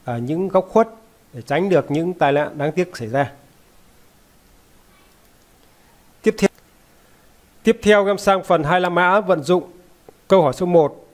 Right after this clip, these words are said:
câu A. Vẽ ảnh của mỗi điểm sáng tạo bởi gương hình chín chấm một. Rồi, các em quan sát hình chín chấm một.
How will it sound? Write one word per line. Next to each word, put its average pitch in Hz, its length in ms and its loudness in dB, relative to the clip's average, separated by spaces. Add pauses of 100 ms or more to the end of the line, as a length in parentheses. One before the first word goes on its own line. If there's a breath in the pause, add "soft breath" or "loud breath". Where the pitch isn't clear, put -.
(120)
câu 165 160 6
A. 170 240 2 (760)
Vẽ 165 260 0
ảnh 156 420 2
của 143 180 0
mỗi 180 180 4
điểm 143 180 2
sáng 151 340 0
tạo 160 300 0
bởi 131 200 -6
gương 170 400 2 (320)
hình 143 340 2
chín 165 140 -2
chấm 196 160 2
một. 156 340 0 (840)
Rồi, 143 160 4
các 175 100 0
em 170 100 2
quan 170 180 2
sát 190 200 0
hình 139 280 -2
chín 156 140 -8
chấm 185 160 0
một. 147 300 0